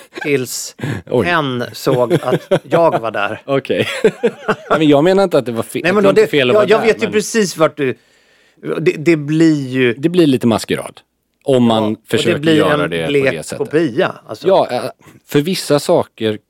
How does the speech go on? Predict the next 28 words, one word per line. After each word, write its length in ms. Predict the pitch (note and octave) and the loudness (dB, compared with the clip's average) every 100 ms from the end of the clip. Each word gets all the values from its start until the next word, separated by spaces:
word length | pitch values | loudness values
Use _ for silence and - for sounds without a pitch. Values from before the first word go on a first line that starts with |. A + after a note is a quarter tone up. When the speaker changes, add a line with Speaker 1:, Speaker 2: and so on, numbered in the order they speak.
| - | -16
Speaker 2:
kräver 560 | - A#2 G#2+ F2+ F#2+ G2 | -6 -2 0 -2 -2 -6
också 320 | F2 - F2 | -6 -12 -12
sin 480 | - F#2 F2 E2+ E2 _ _ _ _ _ A2+ B2 - | -8 -6 -4 -6 -10 _ _ _ _ _ -20 _ -6
kulturella 600 | A2+ G2 - A2 F#2+ F#2 | -4 -4 -4 -2 -2 -4
koppling. 720 | - D3 _ D3 F#3 - - _ _ _ _ - | -4 -6 _ -2 -2 -2 -12 _ _ _ _ -4
Alltså, 440 | B2+ - A#2+ A2 - _ _ | -4 0 0 0 -4 _ _
vi 160 | A#2+ D3+ | 0 0
har 260 | A#2 E2+ | 0 2
inte 280 | G3 F#3 - | 2 2 -2
en 100 | E2+ | -4
hästpolo-koppling. 960 | F#2+ F2 - - F2 D#2 D#2 - - - | -4 -6 -8 -8 -8 -6 -8 -10 -12 -12
Sen 200 | - F2 | -6 -6
kan 140 | D#2+ G#2+ | -2 0
man 120 | A3 | 0
ju 40 | |
tycka 220 | - C#3 | 0 0
det 60 | G2 | 0
är 40 | |
kul 400 | F2+ - F#2 D#2+ | -2 -2 -2 -2
att, 140 | E2 - _ _ _ _ | -6 -6 _ _ _ _
att 180 | - - | -6 -4
det 80 | F2 | -2
händer, 440 | G2 E2 G2 D3 | -2 -2 0 2
men 260 | G#2 A2 G2 _ _ _ _ | 2 0 -2 _ _ _ _
att 200 | - A#2+ _ _ | -6 -6 _ _
då 420 | A2+ A#2+ C#3+ C#3+ | -2 2 2 2
svenska 800 | - - C3+ A2+ F#2+ - - C3+ | -4 -4 -2 0 -4 -8 -4 -2
män 420 | C3 F#2+ F2+ F2 | 0 0 -2 -6